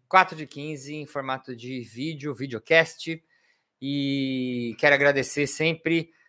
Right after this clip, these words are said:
aos, às mentes que estão por trás aqui. É, Fabiano, a Ana, Deise, Gilmar. Ó, o André tá aí, André Itami. Boa.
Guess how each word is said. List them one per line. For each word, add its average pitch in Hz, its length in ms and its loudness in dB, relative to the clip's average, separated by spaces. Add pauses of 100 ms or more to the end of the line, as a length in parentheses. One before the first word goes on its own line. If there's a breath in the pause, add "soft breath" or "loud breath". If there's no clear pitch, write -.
(360)
aos, 151 840 4
às - 460 -6
mentes 202 420 2
que - 80 -10
estão 170 240 0
por 156 180 0
trás 151 380 6
aqui. 160 420 -6 (960)
É, 117 220 -8
Fabiano, 170 840 4
a 131 160 6
Ana, 180 460 2
Deise, 160 640 2
Gilmar. 160 760 6 (400)
Ó, 143 180 6
o 143 40 4
André 135 300 4
tá 147 140 2
aí, 131 280 0
André 135 240 -4
Itami. 151 640 -4 (180)
Boa. 120 460 2